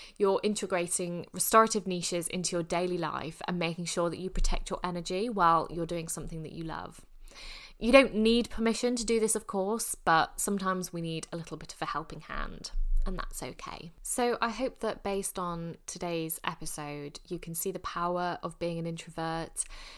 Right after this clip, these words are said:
the potential that you have in, in your brain and the creativity that you can bring forward to the world,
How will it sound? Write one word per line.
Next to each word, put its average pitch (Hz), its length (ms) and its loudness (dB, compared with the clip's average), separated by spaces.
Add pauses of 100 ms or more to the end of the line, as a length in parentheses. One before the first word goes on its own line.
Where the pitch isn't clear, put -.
(100)
the 180 80 -6
potential 180 640 -4
that 170 80 -4
you 165 140 -4
have 160 440 -6
in, 156 360 -8
in 165 160 -6
your 160 120 0
brain 156 540 -2
and 147 240 -10 (140)
the 165 40 -4
creativity 165 880 -4
that - 160 -8
you - 60 -18
can 151 140 -12
bring 151 180 -8
forward 147 360 -6
to - 80 -8
the - 160 -10
world, - 460 -8